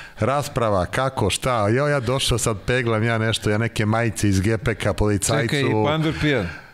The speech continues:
Speaker 1: Svi, svi pijani, znaš, da, ko zna
Speaker 2: Gde
Speaker 1: kako
Speaker 2: su
Speaker 1: je to
Speaker 2: izašli,
Speaker 1: veselo,
Speaker 2: Stefan
Speaker 1: da.
Speaker 2: Brauna izašli, verovatno.
Speaker 1: Vidi, ne znam odakle su, uglavnom, policajac kaže: „Ajde, dobro”, ovo, on sede u auto, ode, ovo, ja kažem: „Meni Reggie,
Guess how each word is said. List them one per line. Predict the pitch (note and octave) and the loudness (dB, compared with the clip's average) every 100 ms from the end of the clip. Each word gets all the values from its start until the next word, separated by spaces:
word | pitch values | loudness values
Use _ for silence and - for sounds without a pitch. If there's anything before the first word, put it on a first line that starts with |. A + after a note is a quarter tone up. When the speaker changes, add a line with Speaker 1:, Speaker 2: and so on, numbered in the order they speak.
| - | -8
Speaker 1:
Svi, | - - A#2+ B2 A#2 - - C3 - - | -4 0 2 2 0 -4 -14 -20 -16 -8
svi | - C3+ | -2 -2
pijani, | - A#2+ G#2+ F2+ | -2 0 2 2
znaš, | F2+ F#2+ | 2 2
da, | A2 B2+ A2+ | 2 2 0
ko | - C3 | -2 -2
zna | A#2+ B2+ | 0 0
Speaker 2:
Gde | C3+ | 0
Speaker 1:
kako | |
Speaker 2:
su | - | 0
Speaker 1:
je | D3 | 0
to | D#3 | 0
Speaker 2:
izašli, | C#3 C#3+ | 0 0
Speaker 1:
veselo, | B2 D#3 | 0 0
Speaker 2:
Stefan | - C#3+ | 0 2
Speaker 1:
da. | A#2 | 2
Speaker 2:
Brauna | D#3+ D#3+ C3 | 2 2 2
izašli, | B2+ C3+ - C3+ | 2 0 0 0
verovatno. | A#2 A#2 C#3 | 0 2 2
Speaker 1:
Vidi, | B2+ | 2
ne | A#2 C3+ | 2 0
znam | C3 A#2+ | 0 0
odakle | A#2 A#2+ C3 B2 C3 | 0 0 -2 -2 -2
su, | A2+ | 0
uglavnom, | G#2+ B2 D3 D3 C3 G#2+ - - - - - | 0 0 0 0 -2 -4 -8 -12 -14 -16 -10
policajac | - A#2 - C#3+ B2+ - | -2 -2 0 0 -2 -2
kaže: | C3 A2+ | -2 0
„Ajde, | B2+ C#3+ A2+ | 0 0 -2
dobro”, | G2+ B2+ C#3+ A#2+ | -2 0 0 0
ovo, | B2+ C#3+ | 0 0
on | B2+ | -2
sede | - D3+ B2+ | 0 0 0
u | B2 | 0
auto, | C#3 D3+ C3 C#3+ | 0 0 0 0
ode, | D#3 C3+ | 0 2
ovo, | B2+ C#3 A#2 G2 - A2+ - - | 2 0 -2 -6 -4 -4 -2 0
ja | G#2 | 0
kažem: | - A2+ | 0 0
„Meni | C3+ C3 | 0 2
Reggie, | C#3+ B2+ B2+ | 0 0 -2